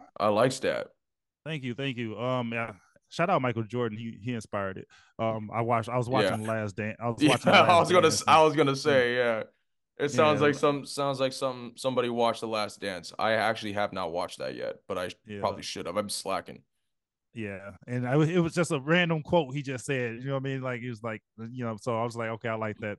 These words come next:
Speaker 2: I'm running with it." That's the name of the album.
Speaker 1: Mm.
Speaker 2: Um, but, um, listening to that album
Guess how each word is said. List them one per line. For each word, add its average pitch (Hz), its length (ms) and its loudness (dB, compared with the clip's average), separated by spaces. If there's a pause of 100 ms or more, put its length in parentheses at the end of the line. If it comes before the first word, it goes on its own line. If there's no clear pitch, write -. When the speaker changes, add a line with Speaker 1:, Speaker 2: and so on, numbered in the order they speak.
Speaker 2:
I'm 110 160 -6
running 110 260 -4
with 107 120 -10
it." 104 100 -8
That's 123 140 -6
the 120 80 -12
name 113 160 -6
of 104 60 -8
the 107 60 -6
album. 107 360 -6 (500)
Speaker 1:
Mm. 113 320 -2
Speaker 2:
Um, 104 160 -10 (1040)
but, 156 260 2
um, 135 440 0
listening 196 300 -2
to 190 100 -6
that 156 140 -2
album 135 580 -4